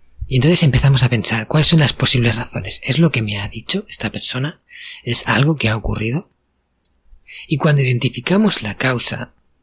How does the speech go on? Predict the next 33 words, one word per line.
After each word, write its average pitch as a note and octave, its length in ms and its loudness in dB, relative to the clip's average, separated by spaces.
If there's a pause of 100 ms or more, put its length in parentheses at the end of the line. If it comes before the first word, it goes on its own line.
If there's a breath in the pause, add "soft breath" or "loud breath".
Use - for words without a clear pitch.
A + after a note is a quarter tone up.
(220)
decimos, - 360 -6
"Es C3 200 2
esto, - 280 -2
claramente C#3 560 2
es B2+ 180 -2
esto C#3+ 240 2
lo G#2 100 -4
que - 80 -8
me G2+ 80 -4
lo A2 60 0
ha A#2+ 60 -2
provocado". A2 680 -2 (1080 loud breath)
Entonces E3+ 260 0
la F#3 140 -4
cuestionamos. G2 920 -8 (220)
Es - 120 -16
decir, - 220 -6
"¿Y C3+ 140 -2
realmente D#3+ 840 0 (920 loud breath)
vale A#2 380 0
la B2+ 240 -2
pena G#2+ 320 -6
que G#2+ 160 -6
yo B2 360 -8 (520)
desarrolle A#2+ 520 -2
este, F#2+ 640 -6
este - 200 -6
nivel A2 260 0
de A2+ 100 -2
perturbación, G#2 640 -6
esta A2 280 -8
carga A#2+ 320 -2
emocional, A#2 600 -10